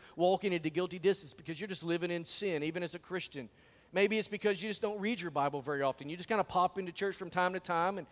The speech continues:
and, and we know who you are, by the way. Saying that, I'm just being funny. We really do, but, well, yeah. Um, I hope that stings a little bit. I'm trying to be funny, but I really do hope that stings a little bit. 'Cause, you know, when you're not walking in fellowship with the Lord, you're out of the will of God.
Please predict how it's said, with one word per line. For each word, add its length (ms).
and, 120
and 180
we 80
know 120
who 100
you 180
are, 100
by 160
the 80
way. 240
Saying 180
that, 160
I'm 120
just 180
being 140
funny. 240
We 80
really 260
do, 240
but, 240
well, 140
yeah. 120
Um, 400
I 220
hope 160
that 120
stings 260
a 20
little 120
bit. 160
I'm 160
trying 160
to 40
be 80
funny, 280
but 120
I 40
really 240
do 100
hope 140
that 160
stings 260
a 40
little 180
bit. 180
'Cause, 120
you 60
know, 140
when 100
you're 80
not 200
walking 320
in 100
fellowship 380
with 100
the 40
Lord, 280
you're 120
out 140
of 80
the 80
will 180
of 100
God. 260